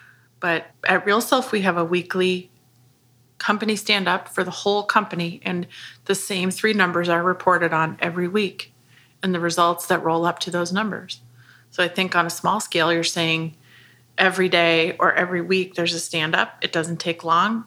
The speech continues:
It's probably time boxed so that it doesn't get out of control, and there's strict rules around it.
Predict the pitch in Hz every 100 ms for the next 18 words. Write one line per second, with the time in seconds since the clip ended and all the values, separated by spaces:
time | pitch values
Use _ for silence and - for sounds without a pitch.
0 | _ 196 - - 175 208 190 175 - 170
1 | 175 185 202 214 - - 160 151 151 165
2 | 165 160 - - 180 165 160 160 170 -
3 | 165 175 233 - _ - - _ 175 170
4 | 156 - 180 170 175 175 196 208 226 233
5 | 254 262